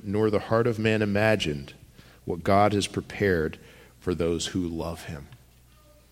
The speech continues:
Set your heart and your hope on Christ and his glory and being conformed to him. And if you don't love God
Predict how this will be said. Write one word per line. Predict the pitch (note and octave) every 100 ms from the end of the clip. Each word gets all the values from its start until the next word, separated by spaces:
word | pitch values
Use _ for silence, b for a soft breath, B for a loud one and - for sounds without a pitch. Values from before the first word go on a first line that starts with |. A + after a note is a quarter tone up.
| _ _ - - -
Set | - A#2+ B2+ -
your | C3
heart | - B2 C3+ C#3
and | F#2
your | F2
hope | - B2+ C3 C3 -
on | E2+ E2+
Christ | - - B2 C3+ A2+ - - - -
and | F2+ D#2+
his | - C3
glory | B2+ - G#2+ A#2+ F2+ C#2+ - B B B
and | F2 E2+
being | G#2+ A2+
conformed | G#2 F2 E2 - A#2 A#2 A2+ - B B
to | F#2
him. | - A#2 B2 F#2+ E2 B B B
And | F2+ F2+
if | G#2 G2+
you | F#2
don't | F#2 B2 B2+ C#3
love | G2+ G2+ F2+ E2+
God | G#2 G#2+ C3 A2 D#2 D#2+